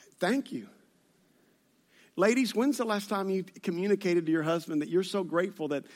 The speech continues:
that we lay around all day on Sunday watching T V?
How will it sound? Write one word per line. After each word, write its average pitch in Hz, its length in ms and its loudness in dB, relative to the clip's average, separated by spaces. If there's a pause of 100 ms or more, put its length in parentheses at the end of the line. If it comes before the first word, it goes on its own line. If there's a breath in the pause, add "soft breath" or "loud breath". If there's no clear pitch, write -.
(340 loud breath)
that 147 100 -8
we 196 180 -2
lay 208 200 4
around 196 360 2
all 208 260 0
day 202 320 0
on 175 160 -2
Sunday 180 380 -2
watching 165 380 -2
T 170 180 0
V? 160 260 0